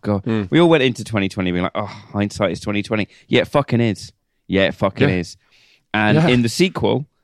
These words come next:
Speaker 1: I was equally unimpressed.
Speaker 2: Same.
Speaker 1: So I'm glad to get
Speaker 2: Actually,
Speaker 1: this
Speaker 2: t-,
Speaker 1: done.
Speaker 2: th-, this year's not been too bad, man. It's been shit, but it's also been fucking amazing.
Speaker 1: It's been a mixed
Speaker 2: You know what I
Speaker 1: bag.
Speaker 2: mean?
Speaker 1: Well, yeah. For the podcast, it's been great.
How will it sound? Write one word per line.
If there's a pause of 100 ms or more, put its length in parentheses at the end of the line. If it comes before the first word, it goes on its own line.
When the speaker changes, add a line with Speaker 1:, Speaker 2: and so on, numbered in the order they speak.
(220)
Speaker 1:
I
was
equally
unimpressed. (880)
Speaker 2:
Same. (240)
Speaker 1:
So
I'm
glad
to
get
Speaker 2:
Actually,
Speaker 1:
this
Speaker 2:
t-,
Speaker 1:
done.
Speaker 2:
th-, (480)
this
year's
not
been
too
bad,
man. (320)
It's
been (100)
shit,
but
it's
also
been
fucking
amazing. (300)
Speaker 1:
It's
been
a
mixed
Speaker 2:
You
know
what
I
Speaker 1:
bag.
Speaker 2:
mean?
Speaker 1:
Well,
yeah. (140)
For
the
podcast,
it's
been
great.